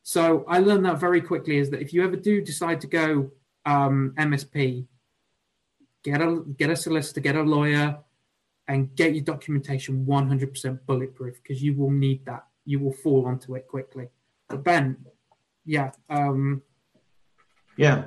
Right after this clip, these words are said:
Speaker 2: I can chime in on the home stuff. I, I did answer one part, uh, already, um, just because it was interesting.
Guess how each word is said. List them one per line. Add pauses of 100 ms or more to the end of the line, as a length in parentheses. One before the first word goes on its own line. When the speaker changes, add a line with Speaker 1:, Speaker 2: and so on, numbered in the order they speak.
Speaker 2:
I
can
chime
in
on
the
home
stuff.
I,
I
did
answer
one
part,
uh,
already,
um,
just
because
it
was
interesting.